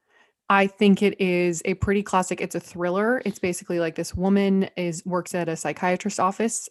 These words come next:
and th-, I don't, this actually doesn't really make sense, but a new psychiatrist comes in and he, like, takes over the office. And so that's her new boss.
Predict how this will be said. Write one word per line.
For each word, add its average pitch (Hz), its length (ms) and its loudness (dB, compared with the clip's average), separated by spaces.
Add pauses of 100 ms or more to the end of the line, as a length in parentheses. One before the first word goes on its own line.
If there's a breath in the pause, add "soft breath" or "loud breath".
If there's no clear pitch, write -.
and 170 480 -2 (1000)
th-, 180 180 -4
I 190 100 4
don't, 185 200 0
this 185 240 -4
actually 180 240 -2
doesn't 170 380 -2
really 175 200 0
make 175 180 0
sense, 185 200 0
but 185 100 0
a 175 80 4
new 180 140 4
psychiatrist 180 600 -2
comes 175 240 -2
in 160 140 -2
and 170 100 0
he, 175 80 0
like, 165 140 -4
takes 175 240 -6
over 170 160 -2
the 160 80 0
office. 208 460 -4
And 180 200 -2
so 185 80 -2
that's - 260 0
her 180 100 -4
new 175 120 -2
boss. 185 520 4